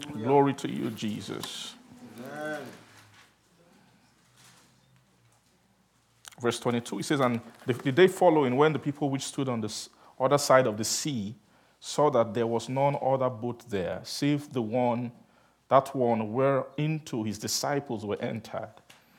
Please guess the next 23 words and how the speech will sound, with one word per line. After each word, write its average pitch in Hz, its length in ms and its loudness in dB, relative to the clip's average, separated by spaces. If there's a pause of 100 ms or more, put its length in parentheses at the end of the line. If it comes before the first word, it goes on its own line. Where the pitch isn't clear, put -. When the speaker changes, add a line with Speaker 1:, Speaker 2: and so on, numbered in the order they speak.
(440)
Speaker 1:
and 123 200 2
that 139 400 4
J-, - 160 -12
that 123 220 8
Jesus 165 460 6
went 143 320 2
not 135 420 -2
with 113 140 -10
his 107 120 -10
disciples 120 600 -4
into 135 260 -6
the 139 100 -6
boat, - 380 -10
but 127 140 -6
that 123 120 -8
his 120 100 -10
disciples 156 680 2
were 113 120 0
gone 117 260 -6
far, 113 440 -4 (160)
gone 143 260 2
away 131 520 -2 (280)
alone. 113 400 -4